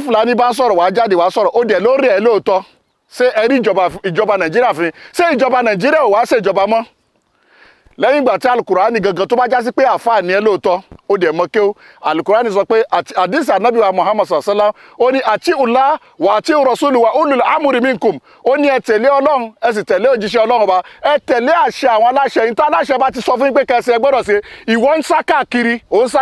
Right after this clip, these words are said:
káàkiri. Gbogbo bí o ò lè sá, o, bí ilé ò gbẹ́, ọ̀dẹ̀ ò gbẹ́, ó kàn ń sá káàkiri ni. Kí láǹfààní pé ò ń wálé ayé? Kí láǹfààní pé o fẹ́ kólé ayé jọ? Ilé ayé tó kó jọ tó ò lè dúró tì. Gbogbo tó ń kó jọ ò lè dúró tì.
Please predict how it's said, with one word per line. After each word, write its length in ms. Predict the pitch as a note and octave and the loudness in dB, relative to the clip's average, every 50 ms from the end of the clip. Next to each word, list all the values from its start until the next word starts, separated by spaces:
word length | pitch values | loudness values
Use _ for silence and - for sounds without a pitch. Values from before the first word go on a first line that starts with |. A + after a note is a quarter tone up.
| - | 0
káàkiri. 400 | - C#4 B3 - - G#3 G3+ G3+ - - - - - - - | 0 -2 -2 -2 -2 -4 -4 -4 -6 -8 -20 -20 -20 -8 -4
Gbogbo 360 | B3+ C#4+ C#4 A3 C#4+ C#4+ C4 | -2 0 0 2 0 0 2
bí 120 | C4+ D4 | 0 0
o 220 | C#4+ B3+ C4+ B3 G#3+ | 0 2 2 2 2
ò 40 | G3 | 2
lè 140 | A#3 B3+ | 2 0
sá, 240 | A#3+ - D4+ C#4 C#4 B3 | 2 2 0 0 0 0
o, 180 | B3+ B3+ B3+ B3 - | 2 0 0 0 -2
bí 80 | A#3 C#4 | -2 0
ilé 180 | C#4+ C#4 E4 | 2 2 4
ò 160 | E4+ D#4+ D4+ C4+ G3 | 4 2 2 2 0
gbẹ́, 160 | G#3 G#3 G#3+ B3+ - - _ - | 0 0 0 0 -2 -8 _ -6
ọ̀dẹ̀ 460 | - - - - G#3 G3 F3+ E3 G3+ G3 | -2 0 0 2 0 0 0 0 0 0
ò 80 | G3 | 0
gbẹ́, 260 | F#3+ E3+ - A#3+ C4+ D4+ - - - - | 0 0 0 0 0 -2 -4 -8 -2 -2
ó 100 | B3+ - | -2 0
kàn 160 | D#4+ D#4 A3+ | 0 -2 -2
ń 40 | A3 | 0
sá 180 | - B3+ B3 | -2 -2 -2
káàkiri 440 | - C4+ A#3 G#3 - F#3 F3 E3+ F3 | 0 -2 -2 -2 -4 -4 -2 -2 -2
ni. 120 | F3 E3 F3 _ _ _ _ _ _ _ | -2 -4 -6 _ _ _ _ _ _ _
Kí 80 | - A#3+ | -4 -2
láǹfààní 440 | C4 C#4 B3+ A#3+ F3+ F#3+ E3+ E3+ F#3+ | 0 0 0 0 0 -2 -2 -2 -2
pé 100 | - B3 A3+ | 0 0 0
ò 80 | G#3 | 0
ń 80 | F#3 E3+ | 2 0
wálé 220 | G3 F#3+ F#3+ F#3+ F3 | 0 0 2 0 0
ayé? 240 | F3+ F#3+ G3+ G3+ G3 - - - - - - - - - - - - - | 0 0 -2 -2 -4 -8 -20 -20 -20 -20 -20 -20 -20 -20 -20 -20 -6 -4
Kí 60 | B3 | -2
láǹfààní 400 | C4+ C4 B3 G3 G3 E3+ F3 G3 | 0 0 0 0 0 0 0 0
pé 100 | F3 G3+ | 0 0
o 40 | G3 | 0
fẹ́ 160 | F3 G3+ F#3 | 0 0 -2
kólé 200 | - G#3 G3+ G3+ | 0 0 0 2
ayé 200 | F3+ F3+ F#3 F#3+ | 2 2 0 0
jọ? 220 | E3+ F3 E3+ D3+ D3+ - _ - - - - | 0 0 -2 -2 -2 -8 _ -20 -20 -16 -4
Ilé 160 | - - G3 G#3+ | -4 -2 0 0
ayé 180 | G3+ G3+ A3+ G#3+ | 0 2 0 0
tó 100 | A3+ G#3+ | 0 -2
kó 140 | - - A3+ G#3+ | 0 0 -2 0
jọ 140 | G#3 G3+ | 0 0
tó 100 | - C4 A#3+ G3 | 0 0 0 2
ò 20 | |
lè 120 | F3 F3 | 0 -2
dúró 220 | F3 F3 A3 A3 A3 | 0 0 0 0 0
tì. 200 | - A3+ G3+ C#3 - _ _ _ _ _ _ - _ _ _ - | -2 -4 -6 -6 -6 _ _ _ _ _ _ -20 _ _ _ -4
Gbogbo 280 | G#3+ A3 G#3+ G#3+ A#3+ A#3 | -4 -2 0 0 -2 0
tó 160 | - C#4+ B3+ | 0 0 -2
ń 60 | G3+ | 0
kó 140 | - A3+ A3 | 0 -2 0
jọ 120 | G3 G#3+ G#3 F#3 | 2 2 2 2
ò 40 | E3+ | 2
lè 140 | E3+ G#3 G#3 | 0 0 2
dúró 140 | A#3 B3 | 2 0
tì. 140 | G#3+ A#3+ G3 | 0 0 -6